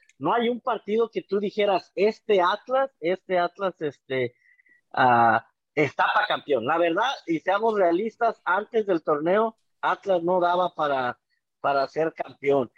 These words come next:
Eh, y es muy difícil buscarle un buen partido. Yo creo que, este, hubieron partidos importantes como el, el Chivas Atlas, en, en donde sacan el resultado, ah, pero no fue un buen partido.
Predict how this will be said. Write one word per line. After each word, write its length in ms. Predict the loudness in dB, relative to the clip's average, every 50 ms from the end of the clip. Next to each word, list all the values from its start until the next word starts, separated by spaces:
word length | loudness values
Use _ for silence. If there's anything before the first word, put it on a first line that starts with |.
| _ _ _ _
Eh, 400 | -4 0 2 4 4 4 4 2 2 0
y 140 | 0 0
es 100 | 0 0
muy 220 | -2 -4 -6 -6 -6
difícil 540 | -8 -10 -12 -10 -10 -10 -10 -6 -6 -6 -4
buscarle 480 | -4 -4 -6 -2 0 2 2 2 2 0
un 100 | 0 2
buen 160 | 2 2 2
partido. 640 | 2 0 -2 -2 -2 -8 -6 -4 -2 0 0 0 0
Yo 220 | 2 0 0 2
creo 240 | 2 0 0 0 _
que, 400 | -2 2 4 6 6 6 4 2 _ _ _ _ _ _ _ _
este, 640 | 0 2 4 4 4 2 0 -4 0 2 2 4 4
hubieron 400 | 4 2 4 4 4 2 2 0
partidos 520 | 0 -4 -6 -6 -4 -2 -2 -2 -2 -2
importantes 840 | -6 -6 -6 -4 -6 -6 -4 -4 -4 -4 -4 -4 -2 -2 -2 -2 -2
como 400 | -2 -4 -2 0 2 2 4 2
el, 460 | 2 0 -2 -2 -2 0 -2 -2 -4 -4
el 540 | -4 -4 -4 -2 -4 -4 -6 -6 -8 -10 _
Chivas 500 | -6 2 2 4 4 4 2 2 0 -4
Atlas, 380 | -4 -4 -2 -2 -2 -2 -2 0
en, 180 | -4 -4 -4 _
en 180 | -4 -4 -2 0
donde 440 | 0 0 0 0 0 -2 -2 -2 _ -8 -20 -20 -20 _ _ -2
sacan 360 | 0 0 2 2 2 4 4
el 140 | 4 4 4
resultado, 920 | 2 2 0 0 -2 -8 -8 -8 -4 0 2 4 4 4 4 2 0 -2 _ _ _ _ _ _ _ _ _ _ _ _ -14 -6 -2
ah, 400 | 0 2 2 2 2 0 -2 -6 _ -4
pero 880 | 0 2 2 2 2 2 2 2 2 2 2 2 2 2 0 0 -2 _ _
no 300 | -10 -6 -4 -2 -2 -4
fue 140 | -4 -6 -8
un 80 | -6
buen 200 | -2 -2 -2 -4 -4
partido. 680 | -6 -8 -8 _ _ -6 -4 -2 0 0 -2 -2 -4